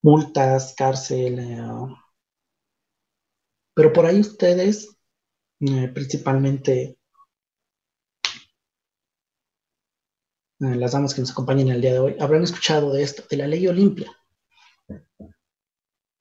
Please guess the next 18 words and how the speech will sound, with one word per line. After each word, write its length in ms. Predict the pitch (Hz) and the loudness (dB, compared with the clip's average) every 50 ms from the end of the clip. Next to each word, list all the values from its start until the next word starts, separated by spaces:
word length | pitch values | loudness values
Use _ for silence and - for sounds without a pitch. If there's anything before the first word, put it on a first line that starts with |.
| _ _ _ _ _ _ _ _ _ _ _ _ _ _ - - | _ _ _ _ _ _ _ _ _ _ _ _ _ _ -4 -2
Un 120 | 175 190 | -2 0
fenómeno, 680 | - 240 233 233 226 202 185 180 180 185 214 226 - - - - _ _ _ _ _ _ _ - - - - _ _ - - - 85 82 - - _ _ _ _ _ - | 4 4 6 6 6 6 4 2 0 0 0 -2 -4 -10 -20 -20 _ _ _ _ _ _ _ -20 -20 -20 -20 _ _ -14 -12 -12 -12 -12 -16 -20 _ _ _ _ _ -4
eh, 300 | 151 139 131 127 127 127 | -2 0 0 0 0 0
el 100 | 127 131 | -2 -2
cual 380 | 131 - 151 151 156 - - - - _ _ _ _ _ _ _ _ _ _ _ _ | 0 2 2 2 2 0 -4 -10 -20 _ _ _ _ _ _ _ _ _ _ _ _
se 220 | - - - - 151 | -18 -6 0 2 2
origina 580 | 143 139 135 - - - - - 175 156 156 | 2 2 -2 -8 -10 -8 -4 -2 0 0 0
en 60 | 151 143 | 0 0
el 60 | 127 | -2
estado 360 | 127 - - 139 139 139 139 | -2 -4 -4 -4 -2 -2 -2
de 100 | 135 151 | -2 -4
Puebla, 580 | - - - 151 139 135 156 - - - - _ _ _ _ _ _ _ _ _ _ _ _ _ _ - | -6 0 2 4 4 4 2 -2 -6 -8 -16 _ _ _ _ _ _ _ _ _ _ _ _ _ _ -6
en 100 | 139 131 | -4 -4
el 100 | 127 127 | -4 -2
cual 320 | - 143 139 139 - - - - | -2 -2 -2 -2 -4 -6 -6 -4
una 280 | 151 147 139 - - - | -4 -4 -4 -6 -6 -4
chica, 500 | - 190 175 175 - 156 151 151 - 220 | -4 -4 -4 -2 -2 -2 -2 -2 -4 -6
eh, 400 | 160 139 131 131 127 - - - | -6 -4 -4 -4 -6 -8 -12 -16